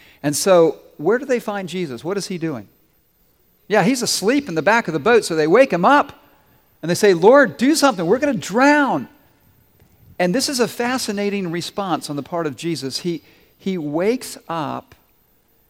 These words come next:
and he speaks to the wind and to the waves.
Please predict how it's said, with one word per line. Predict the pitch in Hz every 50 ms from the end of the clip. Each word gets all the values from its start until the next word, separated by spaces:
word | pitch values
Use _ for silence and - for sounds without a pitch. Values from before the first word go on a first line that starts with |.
| _ _ _ -
and | 156 156
he | 160 156
speaks | - - - - - - - 302 302 285 208 135 - _ - - - - - - - - _ _ _ _ _ _ _ _
to | - - 160
the | 160 165
wind | 160 208 226 170 113 - 117 117 - _ _ _ _ _ _ _ _ _ -
and | 147 -
to | - 156
the | 156
waves. | 156 160 151 127 - _ - - - -